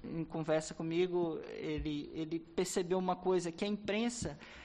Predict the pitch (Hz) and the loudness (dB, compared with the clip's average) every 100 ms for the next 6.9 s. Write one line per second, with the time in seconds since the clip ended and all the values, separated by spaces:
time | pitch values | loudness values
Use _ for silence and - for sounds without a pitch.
0 | - - 175 202 208 214 - 196 190 202 | -18 -2 2 6 4 2 -2 0 2 2
1 | 240 233 196 - - 190 196 202 208 202 | 0 0 -4 -4 2 4 6 6 4 4
2 | 220 196 220 294 - 190 - 175 175 175 | 4 6 6 6 4 0 2 2 2 -2
3 | 165 165 165 180 156 - 147 - 139 135 | -4 -4 -4 -4 -4 -4 -6 -6 -8 -8
4 | - - - - - - 156 - 175 165 | -10 -14 -20 -20 -16 -4 -4 -4 -4 -4
5 | 165 160 156 151 202 - 220 220 220 220 | -2 0 2 2 2 2 4 4 2 4
6 | 208 - 190 - 196 180 170 185 | 6 6 2 -4 -6 -4 -4 -4